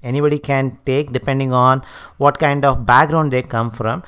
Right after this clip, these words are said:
So for this, uh, explanation, I'm going to take the, the entry level,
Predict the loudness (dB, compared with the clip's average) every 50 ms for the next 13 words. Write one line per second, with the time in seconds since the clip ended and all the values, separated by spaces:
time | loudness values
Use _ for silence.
0 | -18 -20 -20 -18 -12 -8 0 4 4 6 6 4 4 4 2 2 0 0 4 6
1 | 6 6 6 4 2 0 0 -2 0 0 0 0 -2 -4 -6 -4 -6 -6 -4 -4
2 | -4 -4 -6 -6 -4 -2 -2 -2 -2 -4 -4 -6 -6 -6 -6 -8 -8 -8 -10 -10
3 | -6 -2 0 0 2 0 0 0 -2 -2 -2 -2 -2 -2 -2 -2 -2 0 0 2
4 | 2 2 2 0 -4 -4 -6